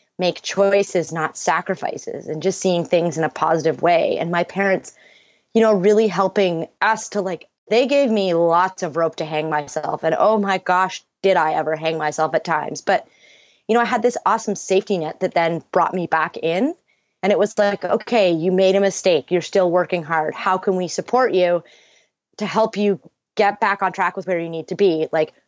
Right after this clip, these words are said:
what are you gonna do to continue on this working hard journey? And what do you need from us?"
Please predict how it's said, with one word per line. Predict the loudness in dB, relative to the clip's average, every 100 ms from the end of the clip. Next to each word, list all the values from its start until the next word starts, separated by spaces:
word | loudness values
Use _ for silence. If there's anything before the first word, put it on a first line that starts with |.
| _
what | -2 2
are | 2
you | 2 2 4
gonna | 2 0
do | -2 0 -2 -4 -6
to |
continue | -2 0 2 2 2
on | 2
this | 2 2
working | 0 0 -2
hard | -2 -2 0
journey? | 2 4 2 0 _ _ _ _ -2
And | 2
what | 2 0
do | 0
you | 0
need | -2 -4
from | -4 -2
us?" | -2 -4 -10 -18 -20